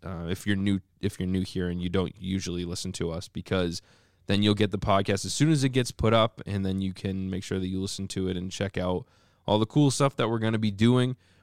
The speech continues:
Planning to go big this year on a couple things, and, uh, like I said, get some really cool guests on and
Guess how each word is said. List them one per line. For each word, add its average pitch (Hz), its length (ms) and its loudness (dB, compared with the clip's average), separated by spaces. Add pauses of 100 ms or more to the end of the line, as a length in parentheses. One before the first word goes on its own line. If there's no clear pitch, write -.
(180)
Planning 113 260 4
to 110 60 -2
go 110 160 4
big 107 260 2
this 110 260 0
year 104 160 4
on 104 120 2
a 101 40 0
couple 101 280 -2
things, 107 420 0
and, 95 180 -2
uh, 90 260 -4 (440)
like 98 140 0
I 101 40 0
said, 90 240 0
get 104 160 0
some 104 220 -2
really 110 180 6
cool 110 240 4
guests 101 400 0
on 104 360 2 (440)
and 90 540 -4